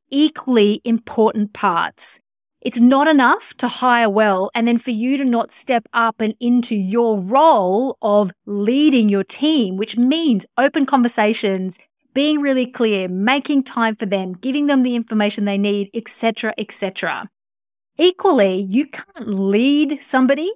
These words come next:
to being a high-performing team member if you've made the wrong hire from the outset. So these two parts are equally as important, hiring well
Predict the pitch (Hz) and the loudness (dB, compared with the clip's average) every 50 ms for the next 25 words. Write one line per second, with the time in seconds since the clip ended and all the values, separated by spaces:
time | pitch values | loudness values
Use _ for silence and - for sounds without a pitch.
0 | - _ _ _ _ _ - - 180 170 - 220 220 240 262 262 247 233 202 - | -10 _ _ _ _ _ -6 -6 -4 0 0 0 2 2 0 0 0 -2 -2 -2
1 | - 226 226 233 - 247 208 - 233 220 214 220 214 - - - 302 339 370 370 | -2 -2 -2 0 -2 -6 -6 -4 -4 -2 -2 -2 -4 -4 -6 -4 -4 -2 0 0
2 | 269 208 196 190 190 180 175 190 - _ _ _ _ _ _ _ _ - - 277 | 0 0 0 0 -2 -2 -2 -4 -6 _ _ _ _ _ _ _ _ -6 -6 -6
3 | - - - _ - 226 202 214 220 220 214 220 196 220 202 196 208 202 196 196 | -6 -10 -14 _ -6 -6 -2 0 0 2 2 2 0 -2 -2 0 0 -2 -2 -4
4 | - - 214 208 185 180 180 - - 214 202 202 208 - 208 185 202 - - - | -2 0 0 0 0 -2 -4 -4 -2 -2 -2 -2 -2 -4 -6 -6 -6 -6 -4 -6
5 | 196 170 - - - - - _ - 247 240 254 285 269 - - _ - - - | -6 -6 -6 -10 -14 -20 -20 _ -6 -4 -2 -2 -2 -4 -6 -8 _ -14 -6 0
6 | 254 254 269 285 285 - - - 240 220 226 269 480 523 - - - - _ _ | 2 4 4 4 4 2 0 2 2 4 4 2 0 -2 -6 -8 -10 -12 _ _
7 | _ _ _ - - - _ - 262 254 269 254 - 262 247 226 220 220 220 214 | _ _ _ -6 -6 -6 _ -4 -2 -2 -2 -2 0 2 2 2 2 2 0 0
8 | 214 190 - - 214 202 - - 185 196 - - - - 247 254 269 277 285 277 | -2 -2 0 -2 -2 -2 -2 -6 -10 -12 -14 -18 -6 0 2 4 4 4 4 4
9 | 254 226 208 208 214 233 285 277 | 4 4 4 4 4 2 2 -2